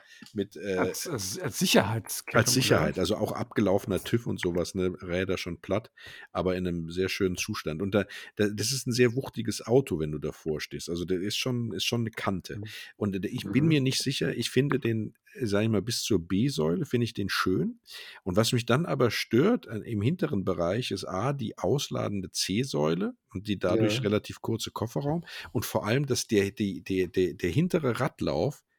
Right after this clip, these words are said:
Speaker 1: nicht rund ist, sondern
Speaker 3: Aber das finde ich ganz geil eigentlich.
Speaker 1: Tja, siehste. Und,
Speaker 2: Aber
Speaker 1: äh,
Speaker 2: das meinst du,
Speaker 3: Dadurch
Speaker 2: das meinst du,
Speaker 3: bekommt
Speaker 2: das
Speaker 3: er
Speaker 2: ist
Speaker 3: sowas Geducktes irgendwie. Das macht ihn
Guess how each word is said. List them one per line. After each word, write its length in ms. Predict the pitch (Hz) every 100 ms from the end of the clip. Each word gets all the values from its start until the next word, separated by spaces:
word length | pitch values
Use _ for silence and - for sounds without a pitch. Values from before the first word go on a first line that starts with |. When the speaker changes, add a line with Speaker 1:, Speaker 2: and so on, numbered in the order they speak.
| _ -
Speaker 1:
nicht 440 | 95 156 - -
rund 360 | 104 190 240 -
ist, 280 | 71 -
sondern 320 | - 90 95 95
Speaker 3:
Aber 60 |
das 120 | 135 131
finde 200 | 208 202
ich 100 | -
ganz 260 | 139 139
geil 340 | 127 180 233 90
eigentlich. 340 | 85 80 76 - - _ _ _
Speaker 1:
Tja, 300 | - - 65 -
siehste. 480 | - - 69 - 110 - - _ _ _ _ _ _ _ _ - - - - - _
Und, 300 | - 80 -
Speaker 2:
Aber 100 | 76
Speaker 1:
äh, 40 | 123
Speaker 2:
das 160 | 117
meinst 140 | 151 156
du, 40 |
Speaker 3:
Dadurch 160 | 156 180
Speaker 2:
das 60 |
meinst 0 |
du, 60 | 170
Speaker 3:
bekommt 220 | 135 175
Speaker 2:
das 60 | -
Speaker 3:
er 40 | 165
Speaker 2:
ist 60 |
Speaker 3:
sowas 340 | 156 160 - -
Geducktes 840 | 139 - - 196 170 - 120 -
irgendwie. 420 | 104 98 - 92
Das 280 | 95 - 104
macht 300 | 117 127 -
ihn 500 | 151 147 143 143 131